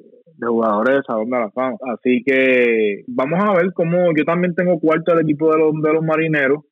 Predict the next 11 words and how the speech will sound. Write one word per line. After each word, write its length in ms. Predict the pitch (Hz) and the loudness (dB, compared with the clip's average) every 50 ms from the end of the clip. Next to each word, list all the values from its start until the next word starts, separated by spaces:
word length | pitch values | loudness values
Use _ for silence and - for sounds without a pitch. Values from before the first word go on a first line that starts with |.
| _ _ _ _ _ _ - | _ _ _ _ _ _ -4
pero 520 | - 143 139 139 139 135 135 131 131 131 | -2 0 0 0 0 0 0 0 -2 -2
me 160 | 131 135 135 | -4 -4 -4
gusta 380 | 131 147 160 156 _ - 165 147 | -4 -4 -6 -6 _ -4 -2 0
lo 160 | 143 139 135 | 0 -2 -2
que, 760 | 127 135 131 127 123 120 117 117 110 110 110 110 110 107 110 110 | -2 -2 -2 -2 -2 -2 -2 -4 -4 -4 -4 -4 -4 -4 -2 0
lo 220 | 113 123 127 117 | 2 2 2 2
que 120 | 131 127 123 | 0 0 0
veo 520 | 127 123 120 127 123 120 113 107 110 - | 2 2 2 2 2 2 2 0 -2 -4
de 220 | - 120 117 123 123 | -6 -2 0 0 0
esta 160 | 123 - 139 | 0 0 -2
organización. 720 | 131 131 131 131 131 127 135 127 120 - 156 160 165 160 | 0 0 0 -2 -2 0 -2 -2 -2 -2 -2 -2 -2 -4